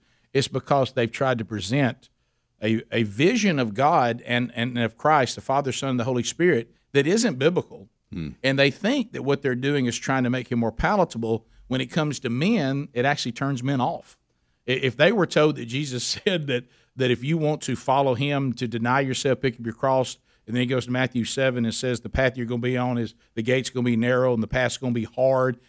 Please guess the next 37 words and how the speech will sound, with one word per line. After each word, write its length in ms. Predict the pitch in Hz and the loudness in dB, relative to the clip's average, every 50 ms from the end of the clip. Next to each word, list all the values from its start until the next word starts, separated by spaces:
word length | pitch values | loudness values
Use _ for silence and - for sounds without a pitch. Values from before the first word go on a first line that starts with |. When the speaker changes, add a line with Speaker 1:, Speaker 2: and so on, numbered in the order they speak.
| _ - | _ -2
Speaker 1:
and 140 | 127 120 113 | 0 0 2
most 340 | 107 120 131 127 - - | 2 4 2 2 0 -2
of 80 | 135 120 | -4 -2
you 120 | 131 135 | -2 -2
can't 280 | 117 - 143 135 120 117 | -2 -2 -4 -4 -4 -2
do 160 | 113 131 147 | -2 0 0
it. 180 | 151 127 - _ _ _ _ | 0 0 -2 _ _ _ _
See, 140 | - - 165 | 0 2 2
the 100 | 170 170 | 2 4
Mari-, 320 | 170 170 170 202 254 254 - | 4 4 6 4 4 2 2
the 100 | 156 160 | 2 2
Marines 460 | 170 165 175 226 302 370 349 254 - | 4 4 4 2 2 0 -2 0 2
weren't 160 | 180 196 196 | 2 2 2
the 80 | 170 139 | 2 2
first 260 | - 170 165 160 - | 2 2 2 2 2
one 320 | 156 160 156 151 139 127 117 - _ | 0 0 2 2 0 -2 -4 -6 _
so 180 | - - 156 131 | -8 -6 -6 -6
that 80 | 120 | -4
came 260 | - - 151 151 147 | 0 0 2 2 4
up 220 | 156 160 147 - 127 | 4 4 4 2 0
with 100 | 127 117 | -4 -4
the 60 | 117 | -4
few, 400 | - - 151 156 143 139 131 - - _ _ _ | -6 -4 -2 0 0 0 0 -2 -4 _ _ _
the 100 | - 110 | -10 -6
proud, 320 | - - 147 143 135 135 127 | -4 -2 0 2 2 0 0
the 80 | 123 | 0
Marines. 560 | 113 113 117 127 151 147 120 110 107 101 - - _ _ _ _ _ _ | 0 0 2 2 2 2 0 0 -2 -4 -8 -12 _ _ _ _ _ _
Jesus 480 | - 127 160 220 247 240 180 165 151 - | -4 0 0 2 2 2 0 0 0 -2
said 420 | - - 143 139 131 127 123 127 | -2 0 0 2 2 2 0 -2
the 80 | 120 117 | -4 -4
followers 460 | - - 151 160 165 156 143 123 - | 0 2 2 4 4 2 0 -2 -4
of 80 | 127 107 | -6 -6
Jesus 420 | 107 147 156 151 127 123 117 - | -2 -2 0 0 0 -2 -4 -4
would 140 | 127 120 117 | -4 -4 -2
be 100 | 120 120 | -2 -2
the 120 | 110 107 | -2 -4
few, 480 | - - - 185 170 123 117 117 113 113 | -6 -4 -2 0 2 2 2 0 0 -2